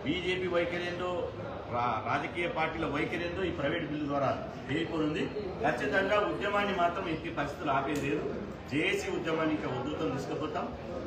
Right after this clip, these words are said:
ఈ నలభై రెండు శాతం రిజర్వేషన్ ఎజెండాగా రెండు సంవత్సరాల సంధి మేము పోరాటం చేయడం మూలంగానే ఇవాళ ఇంత శాతం, యాభై రెండు శాతం బీసీ సర్పంచులు గెలవగలిగారు.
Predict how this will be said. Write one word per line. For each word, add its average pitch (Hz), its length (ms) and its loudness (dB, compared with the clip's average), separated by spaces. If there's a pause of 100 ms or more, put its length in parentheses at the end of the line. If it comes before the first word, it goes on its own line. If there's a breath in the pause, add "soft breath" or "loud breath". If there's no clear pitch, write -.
ఈ 170 360 2 (500)
నలభై 170 320 2
రెండు 202 260 0
శాతం 190 440 2
రిజర్వేషన్ 180 560 0
ఎజెండాగా 175 460 0
రెండు 156 240 0
సంవత్సరాల 175 600 0 (100)
సంధి 170 300 -2 (380)
మేము 156 200 0
పోరాటం 160 640 2
చేయడం 175 300 2
మూలంగానే 185 560 2 (560)
ఇవాళ 175 460 6 (380)
ఇంత 165 280 -2
శాతం, 180 460 2
యాభై 180 280 6
రెండు 190 180 -2
శాతం 175 360 0
బీసీ 165 220 -4
సర్పంచులు 135 400 -2
గెలవగలిగారు. 104 520 -4